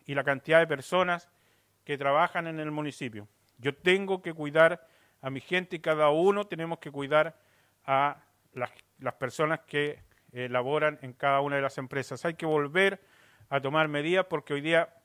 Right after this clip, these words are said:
insisto, hemos comenzado a vivir lo peor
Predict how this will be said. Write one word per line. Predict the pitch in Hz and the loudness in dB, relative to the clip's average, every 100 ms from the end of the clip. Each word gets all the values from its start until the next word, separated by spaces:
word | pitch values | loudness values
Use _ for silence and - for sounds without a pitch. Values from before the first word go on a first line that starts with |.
| _ | _
insisto, | 135 131 - 185 - 180 - _ _ _ - | -10 -4 2 2 2 -4 -4 _ _ _ -4
hemos | 160 165 - - | -2 -2 -4 -10
comenzado | 139 135 127 156 151 | -8 -6 0 0 0
a | |
vivir | 143 147 165 160 | -2 -4 -4 -4
lo | 143 135 | -4 0
peor | 147 151 151 | 4 4 2